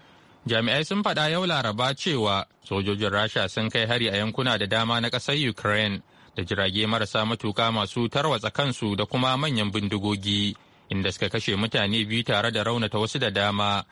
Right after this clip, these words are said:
yayin da ake ci gaba da gwabza ƙazamin faɗa a gabashin ƙasar. Kwana guda bayan da Moscow ta zargi Kiev da kai hari filin jirgin sama a cikin ƙasar Rasha.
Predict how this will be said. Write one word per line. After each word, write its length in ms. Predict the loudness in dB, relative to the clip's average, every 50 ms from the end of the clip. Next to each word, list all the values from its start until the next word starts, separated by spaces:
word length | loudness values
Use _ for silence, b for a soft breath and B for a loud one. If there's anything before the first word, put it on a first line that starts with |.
| b b b b b -4
yayin 280 | -2 -2 0 0 0 -2
da 100 | 0 -2
ake 240 | -2 -2 -2 -4 -2
ci 160 | -2 -4 -2
gaba 220 | -2 0 0 0 0
da 200 | 2 0 0 0
gwabza 340 | 0 -2 -4 -2 -2 -2 0
ƙazamin 420 | 0 0 0 0 0 0 -2 0
faɗa 260 | 0 0 0 0 0
a 40 | 0
gabashin 420 | -2 -2 -2 -2 -2 0 -2 0 0
ƙasar. 520 | 0 -2 -2 0 0 0 0 0 -2 -4 -6 b b b b b b b
Kwana 540 | -2 0 0 2 2 2 2 2 2 0 -2
guda 340 | -2 -2 0 0 0 2
bayan 300 | 2 0 0 0 0 0
da 180 | 0 0 0 0
Moscow 380 | 0 0 -2 -2 -2 -2 -2 0
ta 120 | 0 -2
zargi 480 | 0 0 -2 -2 0 0 0 0 0 -2
Kiev 320 | -2 -2 0 0 0 -2 -6 -10 B B B B B -4
da 220 | 0 0 0 0
kai 240 | 0 0 0 0 2
hari 280 | 0 0 -2 -2 -4
filin 360 | -4 -2 -2 0 0 0 0 0
jirgin 320 | -2 -2 -2 -2 -2 0
sama 200 | 0 0 0 0
a 60 | -2 -2
cikin 260 | -4 -4 -4 -2 -2
ƙasar 260 | -2 -2 0 0 0
Rasha. 640 | 2 2 0 0 0 0 0 0 2 2 0 -2